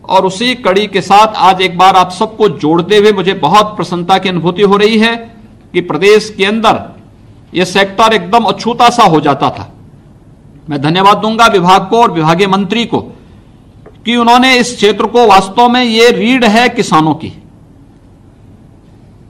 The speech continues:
किसान की आमदनी को दोगुना करना है तो किसान को आवश्यक है हम तकनीक के साथ जोड़ें,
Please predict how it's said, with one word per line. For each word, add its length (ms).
किसान 380
की 220
आमदनी 480
को 140
दोगुना 420
करना 400
है 480
तो 160
किसान 540
को 320
आवश्यक 580
है 60
हम 120
तकनीक 540
के 80
साथ 240
जोड़ें, 540